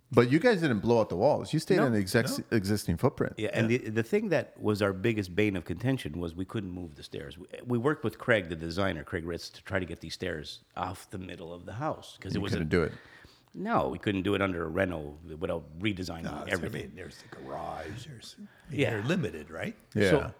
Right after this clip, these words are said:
Speaker 2: what turned to be an eyesore to us, actually, honestly, after we've done the open riser, the
Speaker 3: Became the
Speaker 2: glass,
Speaker 3: focal
Speaker 2: it
Speaker 3: point.
Speaker 2: became the focal point of
Speaker 1: Yeah.
Speaker 2: the house, and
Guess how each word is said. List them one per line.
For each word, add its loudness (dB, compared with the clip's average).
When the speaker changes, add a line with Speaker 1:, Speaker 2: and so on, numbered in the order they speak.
Speaker 2:
what 2
turned 2
to 2
be 2
an 2
eyesore 0
to -12
us, -10
actually, 2
honestly, -2
after -4
we've 0
done 4
the 0
open 2
riser, 0
the -6
Speaker 3:
Became -4
the 2
Speaker 2:
glass, 6
Speaker 3:
focal 4
Speaker 2:
it 4
Speaker 3:
point. 8
Speaker 2:
became 0
the 4
focal 4
point 6
of 6
Speaker 1:
Yeah. 4
Speaker 2:
the 4
house, 4
and 4